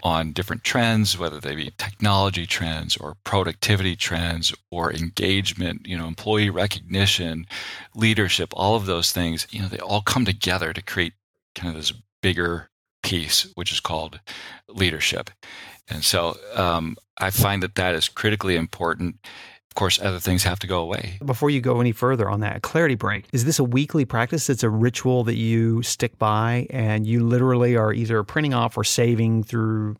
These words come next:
Speaker 2: the web articles that you want to read through the week, and it's ritualistic.
Speaker 1: It is. It is. I schedule every week, try really hard to keep that,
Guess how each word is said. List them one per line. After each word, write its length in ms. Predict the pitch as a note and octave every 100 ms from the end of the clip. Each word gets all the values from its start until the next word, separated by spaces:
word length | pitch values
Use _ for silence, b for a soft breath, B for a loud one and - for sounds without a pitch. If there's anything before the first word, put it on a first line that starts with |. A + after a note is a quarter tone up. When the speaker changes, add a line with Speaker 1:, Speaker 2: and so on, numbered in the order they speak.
| B3+ C#3 -
Speaker 2:
the 140 | C#3 B2+
web 480 | A#2+ A2+ G#2 G#2+ B B B B
articles 420 | - C3 A#2+ B2+ A2+
that 100 | G2+
you 120 | A#2+
want 240 | A#2 A#2+
to 100 | -
read 220 | A#2 A#2 A2
through 80 |
the 100 | A2
week, 320 | G#2 A2 G#2+ -
and 440 | - A2 A2 G#2+ G#2
it's 560 | - A#2 - - - - -
ritualistic. 640 | C3 C#3+ C3 B2+ A#2 - -
Speaker 1:
It 100 | G#2+
is. 260 | G2 D#2 - - _
It 100 | G2+
is. 200 | E2 D#2 - -
I 80 |
schedule 340 | F#2 G#2+ G2 F2
every 200 | F#2+ A2+
week, 240 | G2+ G2+ -
try 720 | - - A2+ G#2+ G#2 G#2 G2+ G#2 _ _ _ _ _ _ -
really 340 | F#2 G#2 G#2
hard 240 | E2+ F2+ D#2
to 60 |
keep 280 | - G#2 G#2+
that, 280 | E2 D#2+